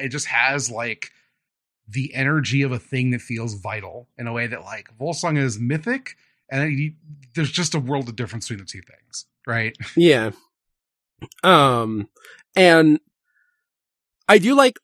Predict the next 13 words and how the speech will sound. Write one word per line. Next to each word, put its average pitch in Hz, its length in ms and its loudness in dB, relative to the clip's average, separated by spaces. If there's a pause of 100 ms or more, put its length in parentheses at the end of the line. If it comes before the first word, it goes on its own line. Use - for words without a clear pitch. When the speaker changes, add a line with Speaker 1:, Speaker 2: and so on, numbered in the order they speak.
Speaker 2:
Hrafnkel's, 175 640 6
but, 175 160 0
like, 135 320 2
so - 200 4
Speaker 1:
Yeah, 180 60 6
Speaker 2:
much 190 180 4
Speaker 1:
I 170 40 6
Speaker 2:
of 156 60 4
Speaker 1:
like 156 160 6
Speaker 2:
it's - 100 -4
Speaker 1:
Hrafnkel's - 300 -2
too, 104 260 -10 (140)
so. - 180 -12